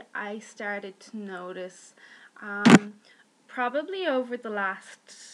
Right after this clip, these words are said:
four or five months, I started to crash and burn. I was trying to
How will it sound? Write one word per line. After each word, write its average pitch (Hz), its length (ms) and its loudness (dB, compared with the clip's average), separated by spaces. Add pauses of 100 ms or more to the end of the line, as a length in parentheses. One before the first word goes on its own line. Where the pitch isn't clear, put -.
(260)
four 220 280 -4
or 226 60 -6
five 208 420 -6
months, 202 560 -8 (280)
I 214 260 -4
started 208 640 -6
to 233 140 -14
crash 202 580 -6
and 196 280 -8
burn. 202 500 -8 (340)
I 220 80 -6
was 254 300 -6
trying 214 580 -4 (180)
to 208 460 -10